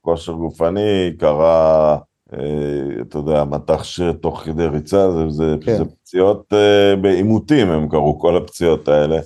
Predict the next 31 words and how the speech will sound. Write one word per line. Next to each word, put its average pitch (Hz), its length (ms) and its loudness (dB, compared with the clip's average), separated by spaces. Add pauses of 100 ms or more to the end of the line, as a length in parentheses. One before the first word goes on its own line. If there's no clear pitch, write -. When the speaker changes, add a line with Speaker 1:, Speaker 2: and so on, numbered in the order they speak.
(360)
Speaker 1:
הוא 82 140 -6
צריך 90 220 -4
להיות 101 200 0
יותר 87 240 -4
חכם, 92 460 -2
ו-, 90 200 0
כי, 87 240 -6
כי, 104 100 -6 (180)
כי 101 160 -4
זה 101 180 -2
נורא 101 600 0
חבל, 95 640 0
כי, 82 720 -4 (360)
כי 190 120 2
אין 127 120 2
לנו 135 180 2
עוד 98 200 2
שחקן 92 400 0
הגנה 85 420 0
חכם 80 460 -4
כמוהו, 76 420 0
באמת, 90 720 -2
הריצות 78 580 0
שלו 92 280 -2
קדימה, 85 640 0 (120)
וראייה, 78 560 -2 (460)
באמת 87 320 0
יש 101 220 0
לו 90 120 2
ראיית 82 400 2
משחק, 82 520 -2